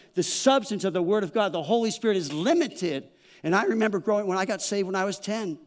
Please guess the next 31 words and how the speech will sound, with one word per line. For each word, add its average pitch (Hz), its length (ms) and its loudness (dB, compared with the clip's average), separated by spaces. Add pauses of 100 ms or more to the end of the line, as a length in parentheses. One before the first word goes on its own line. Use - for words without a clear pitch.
(400)
and 160 140 2
I 185 60 4
wanted 214 220 2
to 196 60 0
know 190 200 2
God, 196 260 2
I 190 40 2
wanted 185 160 -2
to - 20 -2
walk 185 320 2
with 202 120 -8
God, 190 200 0
but 180 100 0
I 175 60 -4
didn't 202 180 -2
have 214 300 -4
the 180 80 -4
Word. 131 320 -4 (220)
And 196 120 2
it - 20 -2
was 214 140 -2
serious. 240 380 0
I 180 100 2
know 196 160 2
I 180 80 2
got 185 160 0
saved 220 400 -2
at 160 100 -4
ten 180 220 -4
years 190 240 -4
old, 202 260 -4